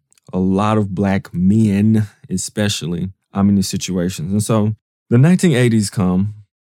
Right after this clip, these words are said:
prison industrial complex is still going on. Clearly, we lost the war on drugs because there's more and more drugs on the street, um, um, crazy enough. Like, you would think it would, the rates would go down,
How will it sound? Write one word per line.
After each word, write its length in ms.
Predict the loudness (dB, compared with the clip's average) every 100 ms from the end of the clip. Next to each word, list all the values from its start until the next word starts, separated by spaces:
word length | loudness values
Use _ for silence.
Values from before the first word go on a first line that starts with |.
| _ _ -2
prison 240 | 2 4
industrial 400 | 2 0 -2 -4
complex 380 | -2 -2 -2 -4
is 60 |
still 200 | -4 -2
going 260 | 0 0 2
on. 460 | 2 2 2 0 -4 _
Clearly, 280 | -2 2 2
we 100 | 2
lost 320 | 2 0 -2
the 60 | -4
war 260 | 0 2 2
on 80 |
drugs 500 | 2 2 2 0 -4 _ _ _ -8
because 800 | -4 0 0 0 0 -4 -10 -20 _ -20
there's 760 | -18 -6 -2 0 0 -2 -6 -10
more 380 | -6 -2 0 0
and 80 |
more 160 | 0 0
drugs 400 | 0 0 0 0
on 100 | 0
the 80 | 0
street, 320 | -2 -2 -2 -2
um, 180 | -6 -2
um, 160 | -4 -4 -10 _ _ _
crazy 340 | -4 -2 0 0
enough. 320 | 0 0 -2
Like, 140 | -4
you 100 | -2
would 120 | -2 0
think 240 | 0 0 -4
it 80 | -4
would, 260 | -2 -4 -4
the 60 |
rates 260 | -2 -2 -4
would 80 | -6
go 120 | -4
down, 460 | 0 2 2 0